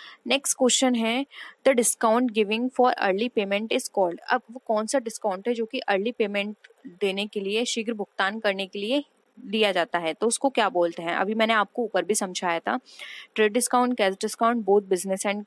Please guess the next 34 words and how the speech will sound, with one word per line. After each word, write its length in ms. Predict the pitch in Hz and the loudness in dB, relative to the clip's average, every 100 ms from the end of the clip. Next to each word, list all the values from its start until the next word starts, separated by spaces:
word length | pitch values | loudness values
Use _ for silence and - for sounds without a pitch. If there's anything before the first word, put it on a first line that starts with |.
| - | -2
cash 240 | 185 180 - | 0 0 -2
discount 420 | 220 - 233 240 | -2 0 0 0
या 80 | 180 | -2
फिर 160 | 240 | -2
none 340 | 220 175 180 214 | -2 0 2 0
of 20 | |
these। 420 | 202 180 165 - | -4 -8 -4 0
तो 120 | 208 | 0
देखिए, 300 | 196 202 254 | 2 0 2
इसका 220 | 247 - | 0 2
यहाँ 180 | 220 202 | 2 2
पे 120 | 196 | 0
जो 100 | 202 | 0
राइट 240 | 208 190 208 | 2 2 2
आंसर 280 | 220 226 233 | 0 2 4
होगा, 260 | 220 220 | 4 2
वो 240 | 214 202 190 | 0 0 2
होगा 160 | 220 | 2
ऑप्शन 300 | 202 - 208 | 2 -2 -4
नंबर 280 | 185 185 190 | -4 -4 -4
बी, 260 | 175 226 285 _ _ _ - | -4 -4 -6 _ _ _ -4
कैश 260 | 185 214 - | -2 -4 -6
डिस्काउंट। 560 | 180 - 156 - - _ _ _ _ _ _ _ _ _ _ _ _ _ _ - _ _ _ _ _ _ | -8 -6 -6 -8 -14 _ _ _ _ _ _ _ _ _ _ _ _ _ _ -20 _ _ _ _ _ _
नेक्स्ट 320 | 247 277 - - | -2 -2 -4 -2
क्वेश्चन 400 | 262 - 254 240 | -2 0 -2 -2
है, 360 | 226 220 254 - _ _ _ _ - - - _ _ _ _ _ 233 | -4 -4 -6 -10 _ _ _ _ -20 -20 -20 _ _ _ _ _ 2
what 200 | 269 294 - | 4 4 0
is 200 | 254 - - | 0 0 2
called 320 | 214 208 240 | 4 4 4
the 120 | 233 240 202 | 0 0 0
amount 360 | 196 190 214 240 - | 2 2 0 -2 0
or 160 | 214 196 214 | 0 2 0
goods 280 | 226 - - | 0 -4 -2
the 80 | 214 | -2